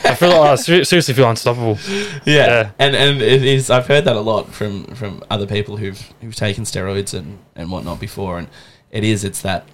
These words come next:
Speaker 2: fucking, you know, "I'm the fucking
Speaker 1: I'm the,
Speaker 2: king,
Speaker 1: yeah,
Speaker 2: bro."
Speaker 1: you feel like the man,
Speaker 2: Like,
Speaker 1: bro. Like, yeah, it almost feels like being on coke.
Speaker 2: Yeah.
Speaker 1: Like, you're just unbelievable.
Speaker 2: Yeah.
Speaker 1: Yeah.
Speaker 2: <laughs> We're not promoting it, by the
Speaker 1: No,
Speaker 2: way.
Speaker 1: no, no, of course
Speaker 2: <laughs>
Speaker 1: not,
Speaker 2: We'll get
Speaker 1: no.
Speaker 2: into that soon.
Speaker 1: Yeah.
Speaker 2: Um, but, uh,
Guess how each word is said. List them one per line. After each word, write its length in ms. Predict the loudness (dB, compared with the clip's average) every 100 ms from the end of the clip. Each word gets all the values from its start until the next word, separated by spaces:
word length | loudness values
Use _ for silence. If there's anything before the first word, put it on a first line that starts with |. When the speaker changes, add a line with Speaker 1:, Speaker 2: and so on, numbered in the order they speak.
| _
Speaker 2:
fucking, 460 | -18 -12 -10 -12 -16 _
you 140 | -16
know, 260 | -16 -14 -14 -12
"I'm 160 | -14
the 60 | -14
fucking 580 | -20 -6 -4 -4 -4 0
Speaker 1:
I'm 100 | 2
the, 100 | 4
Speaker 2:
king, 240 | 2 0
Speaker 1:
yeah, 340 | 2 4 4 4
Speaker 2:
bro." 80 | 4
Speaker 1:
you 60 |
feel 120 | 4
like 80 | 4
the 60 | 6
man, 260 | 6 6
Speaker 2:
Like, 120 | 6 6
Speaker 1:
bro. 80 |
Like, 160 | 4 2 -4 -20 _
yeah, 300 | 4 4 4 0
it 140 | -10 0
almost 240 | 4 4 4
feels 140 | 2
like 100 | 4
being 140 | 2
on 100 | 0
coke. 240 | 0 0 0 _
Speaker 2:
Yeah. 320 | -2 2 2 2
Speaker 1:
Like, 100 | 0
you're 80 | 0
just 260 | 0 -4 -6
unbelievable. 540 | -6 0 0 0 -2 -2
Speaker 2:
Yeah. 260 | 2 2 2 -2 0 2
Speaker 1:
Yeah. 220 | 2 0 -2 -6 -6 -18 -6
Speaker 2:
<laughs> 880 | 0 2 2 0 0 0 2 0 0
We're 80 | 2
not 140 | 2 2
promoting 360 | 4 4 4
it, 100 | 0
by 80 | 2
the 60 | 4
Speaker 1:
No, 120 | 4
Speaker 2:
way. 60 | 2
Speaker 1:
no, 580 | 2 2 2 2 4 4
no, 60 |
of 60 | 4
course 240 | 2 2
Speaker 2:
<laughs> 20 |
Speaker 1:
not, 100 | 2
Speaker 2:
We'll 80 | 2
get 120 | 4
Speaker 1:
no. 60 | 2
Speaker 2:
into 140 | 4
that 200 | 4 4
soon. 300 | 2 2 2 2
Speaker 1:
Yeah. 180 | 0 0 -6 -2
Speaker 2:
Um, 640 | 0 4 2 2 -4 -12 -12 -2
but, 340 | 4 4 4 4
uh, 560 | 6 6 6 4 2